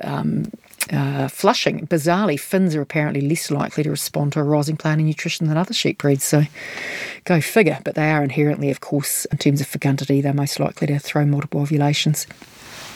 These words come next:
Number four ovulation effects is latitude effects, so, like, whereabouts in New Zealand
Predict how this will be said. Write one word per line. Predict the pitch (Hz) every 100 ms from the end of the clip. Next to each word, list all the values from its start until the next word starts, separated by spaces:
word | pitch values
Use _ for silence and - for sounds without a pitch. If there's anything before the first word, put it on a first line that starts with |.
| - - - - - - - 208
Number | 185 160
four | - 233 220 202
ovulation | 170 196 175 175 -
effects | 160 - 165 -
is | - 147
latitude | 156 143 151 151 - - 180 170
effects, | 160 - 139 -
so, | - - 151
like, | 143 151
whereabouts | 147 151 151 147 147 - -
in | 147
New | 147 147
Zealand | 143 208 247 262